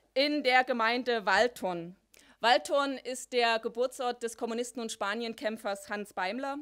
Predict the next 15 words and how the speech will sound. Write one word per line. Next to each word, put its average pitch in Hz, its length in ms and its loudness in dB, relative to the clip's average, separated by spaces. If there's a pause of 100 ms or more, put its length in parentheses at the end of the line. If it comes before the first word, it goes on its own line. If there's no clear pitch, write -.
(160)
Der 220 120 4
wurde 233 300 0
neunzehnhundertsechsunddreißig 220 1400 -2
in 214 80 -6
Madrid 214 480 -6
getötet. 247 600 -4 (480)
Und 262 200 0
anlässlich 285 420 2
seines 240 440 0
achtzigsten 247 560 -4
Todestages 233 840 0
fand 226 280 -4
Ende 262 180 -2
letzten 240 380 -6
Jahres 233 640 -4